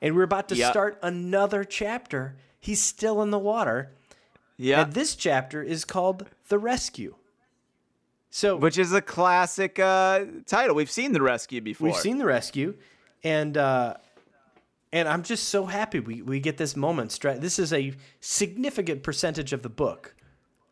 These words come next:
Speaker 1: uh, that
Speaker 2: Yes.
Speaker 1: is just spent on, on this moment. Um,
Speaker 2: And I'm all about that.
Speaker 1: uh, but I think this would be a good spot to take a quick break. Uh,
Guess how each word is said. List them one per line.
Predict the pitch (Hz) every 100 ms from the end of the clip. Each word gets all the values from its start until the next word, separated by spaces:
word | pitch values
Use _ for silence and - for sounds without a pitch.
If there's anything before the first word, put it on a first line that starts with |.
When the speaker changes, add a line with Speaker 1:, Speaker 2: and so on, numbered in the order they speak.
| -
Speaker 1:
uh, | 127 117 85
that | -
Speaker 2:
Yes. | 135 135
Speaker 1:
is | 135
just | 143 135 -
spent | 131 123 127
on, | 113 110
on | - 113 104
this | 120 113
moment. | 110 104 98 82 - _ _ _ _ _ -
Um, | 98 80 62 - _ _
Speaker 2:
And | 135
I'm | 120 98 - _ _ -
all | 175 151 139
about | 113 101 101
that. | 101 67 60 - _ _ _ - - - -
Speaker 1:
uh, | 120 113
but | - 160
I | 143 151
think | - 214 240 -
this | 151 165
would | 156
be | 156
a | 143
good | 147 143
spot | - 143 156 156
to | 135
take | 147
a | 135
quick | 135 131 -
break. | 120 165 - - _ _ _ _ - _ _ - -
Uh, | 143 123